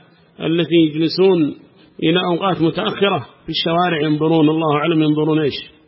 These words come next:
ويتراسلون بأي مراسلات في هذه الأوقات وهذه الليالي المظلمة،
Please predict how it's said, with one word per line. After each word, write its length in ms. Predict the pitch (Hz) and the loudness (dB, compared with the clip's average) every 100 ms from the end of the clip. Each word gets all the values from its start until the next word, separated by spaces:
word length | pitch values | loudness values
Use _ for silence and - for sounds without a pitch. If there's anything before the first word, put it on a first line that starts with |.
| - - _ _ _ _ - | -20 -20 _ _ _ _ -10
ويتراسلون 720 | 156 151 165 165 151 165 156 | -6 -2 0 0 0 0 2
بأي 220 | 151 165 160 | 2 2 0
مراسلات 600 | 151 160 - 156 170 160 | 0 -2 -2 -2 -2 -4
في 460 | - 143 147 156 - - | -6 -2 -2 -2 -6 -4
هذه 460 | 160 165 151 147 143 - - _ - | -2 0 0 0 -2 -14 -20 _ 0
الأوقات 580 | 165 160 147 180 180 175 | 2 2 2 0 -2 -2
وهذه 260 | 160 170 156 | -2 0 -2
الليالي 340 | 156 170 160 | -2 -2 -2
المظلمة، 480 | 147 156 156 147 | 0 0 0 0